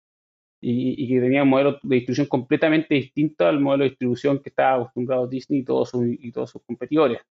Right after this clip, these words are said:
ya, que, que ellos básicamente le vendían a, a, a las empresas de cable, le vendían la programación. Y, y en es-, y entre esa programación Disney tenía E S P N, que, que está, co-, cobraba muchísimo, y co-, y, y al vender E S P N le cobraban, no sé, diez dólares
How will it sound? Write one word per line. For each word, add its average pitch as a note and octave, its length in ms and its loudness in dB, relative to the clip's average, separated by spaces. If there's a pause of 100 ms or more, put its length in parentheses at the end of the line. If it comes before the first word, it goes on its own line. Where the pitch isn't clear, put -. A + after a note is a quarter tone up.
(140)
ya, C3 200 -2
que, B2 320 -6
que A#2+ 80 -6
ellos B2 160 0
básicamente B2+ 480 -2
le B2 120 2
vendían C3 520 -2 (580)
a, A2+ 540 4 (220)
a, B2+ 140 4
a B2 180 0
las A#2 120 4
empresas C3 340 0
de B2 100 2
cable, C#3+ 280 4
le C3+ 120 4
vendían B2+ 320 2
la B2 80 2
programación. B2 600 0 (580)
Y, - 220 -20
y C#3 60 -8
en B2+ 100 -2
es-, - 200 -8
y A#2 80 -6
entre C3 280 0
esa D3 140 0
programación C#3+ 560 0
Disney C3+ 240 -4
tenía C3 220 -4
E B2 120 -4
S - 160 -8
P D#3+ 140 2
N, D#3+ 260 0 (920)
que, A#2 360 2
que A#2 60 -8
está, B2+ 640 0 (320)
co-, A#2+ 200 -2
cobraba C#3 400 2
muchísimo, C3+ 600 4
y A2+ 40 0
co-, A#2+ 120 -4
y, B2 500 -4
y C3 60 -6
al A#2+ 80 -6
vender B2+ 340 0
E D3+ 120 4
S C#3+ 140 -4
P C#3+ 160 0
N F3+ 280 4
le C#3+ 140 2
cobraban, C3+ 300 4
no B2+ 60 -2
sé, B2 140 -4
diez C#3+ 160 0
dólares E3+ 420 2